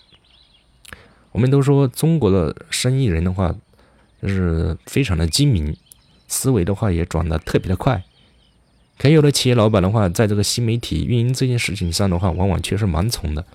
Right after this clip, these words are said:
这是不是，不是真正的感受到这是一种趋势，感受到新媒体的一个强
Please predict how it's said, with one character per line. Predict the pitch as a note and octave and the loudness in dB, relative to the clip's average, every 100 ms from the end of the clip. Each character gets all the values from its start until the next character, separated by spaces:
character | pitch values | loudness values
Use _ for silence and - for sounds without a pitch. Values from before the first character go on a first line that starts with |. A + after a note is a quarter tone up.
| _ _ _ _ _ _ _ _ - | _ _ _ _ _ _ _ _ -6
这 | A2+ | -2
是 | A#2+ A2+ A2 - | 0 0 -2 -4
不 | - C#3+ | -2 -2
是， | - C#3+ - | 0 -2 0
不 | A2 | -2
是 | - G2 | 0 0
真 | - C#3 | 2 2
正 | C#3 B2+ | 2 2
的 | E2+ | 2
感 | - D#2+ D#2 | 2 2 2
受 | B2 | 0
到 | A#2 G#2+ E2 | 2 0 0
这 | - G#2+ | 0 0
是 | A2+ A#2 | 0 -2
一 | A2+ | 0
种 | E2+ D#2+ | 0 -2
趋 | - D#3+ D#3+ | 0 2 2
势， | - - - _ _ _ _ _ _ | 0 -2 -6 _ _ _ _ _ _
感 | - F2+ | 0 0
受 | F2 A#2+ | 2 2
到 | A#2+ E2+ | 2 2
新 | - B2+ | 0 2
媒 | C#3 | 0
体 | C3+ E2+ | 0 -2
的 | F#2 | -2
一 | |
个 | G#2 | -2
强 | - - D#2+ | -2 -2 -4